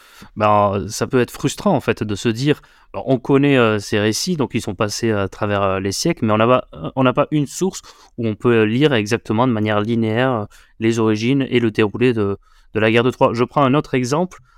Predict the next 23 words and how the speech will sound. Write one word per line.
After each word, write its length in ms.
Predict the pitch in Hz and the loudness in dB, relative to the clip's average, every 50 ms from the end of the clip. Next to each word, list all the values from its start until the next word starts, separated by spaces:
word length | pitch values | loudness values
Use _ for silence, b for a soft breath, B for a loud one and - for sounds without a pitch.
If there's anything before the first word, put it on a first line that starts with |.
| _ _ _ | _ _ _
On 100 | - 107 | -12 -6
connaît 380 | - - 131 139 143 143 131 - _ | 0 2 4 4 4 4 2 0 _
très 200 | - - - 139 | -12 -2 -2 -2
bien, 360 | 127 131 131 139 139 143 135 113 | 0 0 2 2 2 4 4 2
euh, 120 | 101 98 | 2 0
les 100 | 95 98 | -2 -4
fameux 320 | - - 110 113 123 127 | -2 -2 0 0 0 0
travaux, 560 | - - - - 113 107 - - 117 113 107 101 | -2 -4 -8 -8 -8 -6 -2 0 0 2 2 2
euh, 140 | 98 98 | 0 -2
d'Hercule, 420 | 95 101 104 - - - 202 190 160 | -4 -6 -8 -8 -4 -4 -4 -4 0
d'Héraclès, 540 | 117 110 98 104 101 - - 185 - - 107 | -2 0 0 0 -2 -4 -6 -6 -4 -4 -6
et 60 | 98 | -8
je 340 | 95 - _ _ _ _ - | -8 -10 _ _ _ _ -12
pense 120 | 110 - | -12 -10
que 100 | - - | -10 -12
tu 120 | - - | -14 -12
connais 200 | - - 107 107 | -8 -6 -4 -4
ça 280 | 101 - 107 98 98 104 - - | -2 -2 -2 -2 -2 -4 -6 -10
<laughs> 100 | 117 - | -14 -12
très 180 | - - 120 | -6 -6 -4
bien 180 | 110 110 117 113 | -2 0 -2 0
toi 160 | - 113 110 | 0 0 0
aussi. 260 | 107 - - 190 196 | 0 0 -4 -8 -10